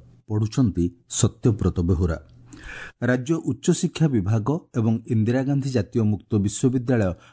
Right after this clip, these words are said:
ନୂଆଦିଲ୍ଲୀ ମଧ୍ୟରେ ଏକ ବୁଝାମଣା ପତ୍ର ସ୍ୱାକ୍ଷରିତ ହୋଇଛି। ବୁଝାମଣା ପତ୍ର ଅନୁଯାୟୀ ଇନ୍ଦିରା ଗାନ୍ଧୀ ଜାତୀୟ ମୁକ୍ତ ବିଶ୍ୱବିଦ୍ୟାଳୟର ସ୍ନାତକ, ସ୍ନାତକୋତ୍ତର ପାଠ୍ୟକ୍ରମ ସହିତ ସ୍ନାତକୋତ୍ତର ଡିପ୍ଲୋମା, ଡିପ୍ଲୋମା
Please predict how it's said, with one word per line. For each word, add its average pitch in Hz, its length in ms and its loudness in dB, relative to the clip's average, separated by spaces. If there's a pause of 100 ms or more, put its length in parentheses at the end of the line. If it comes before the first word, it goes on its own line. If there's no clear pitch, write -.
(120)
ନୂଆଦିଲ୍ଲୀ 113 440 0
ମଧ୍ୟରେ 104 420 0 (320)
ଏକ - 180 0
ବୁଝାମଣା 117 460 0
ପତ୍ର 113 320 -4
ସ୍ୱାକ୍ଷରିତ 110 540 0
ହୋଇଛି। 90 380 -2 (680)
ବୁଝାମଣା 156 460 0
ପତ୍ର 123 200 -4 (100)
ଅନୁଯାୟୀ 101 320 0 (380)
ଇନ୍ଦିରା 123 280 2
ଗାନ୍ଧୀ 156 280 0
ଜାତୀୟ 131 320 -2
ମୁକ୍ତ 113 280 -2 (140)
ବିଶ୍ୱବିଦ୍ୟାଳୟର 120 760 0 (420)
ସ୍ନାତକ, 110 460 0 (240)
ସ୍ନାତକୋତ୍ତର 123 680 0
ପାଠ୍ୟକ୍ରମ 110 560 -2
ସହିତ 127 340 -2 (460)
ସ୍ନାତକୋତ୍ତର 131 720 -2
ଡିପ୍ଲୋମା, 104 500 0 (500)
ଡିପ୍ଲୋମା 139 480 0